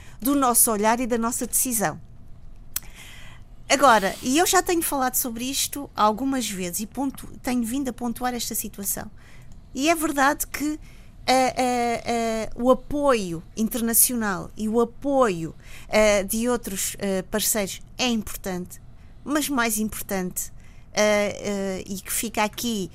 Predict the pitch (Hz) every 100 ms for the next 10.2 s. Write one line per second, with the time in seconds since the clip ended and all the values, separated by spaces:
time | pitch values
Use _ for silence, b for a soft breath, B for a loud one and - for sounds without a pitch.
0 | b - 208 - 240 - - 196 202 190
1 | 196 196 190 196 - b - 226 226 226
2 | B B B 262 - 247 226 - 247 226
3 | 226 247 220 - 190 - - - - -
4 | - 214 208 - 220 214 214 208 175 190
5 | - - 175 - 139 - B B B B
6 | 220 226 233 226 214 240 240 247 214 220
7 | 233 226 254 247 202 - 196 185 - 175
8 | 208 214 202 190 - 208 208 190 - -
9 | 147 - - - B B B B 262 269
10 | -